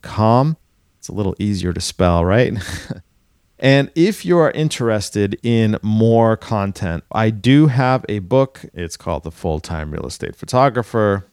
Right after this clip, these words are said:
Go figure. It is available on Amazon.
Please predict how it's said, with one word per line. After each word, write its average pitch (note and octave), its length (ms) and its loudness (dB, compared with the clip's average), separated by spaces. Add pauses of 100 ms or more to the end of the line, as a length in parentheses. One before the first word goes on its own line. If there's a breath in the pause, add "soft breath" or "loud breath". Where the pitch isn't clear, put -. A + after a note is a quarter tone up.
(100)
Go E2+ 100 -14
figure. F#2 500 -2 (320)
It C3+ 200 2
is A#2 120 0
available A2 560 0
on B2 280 0
Amazon. G2+ 800 0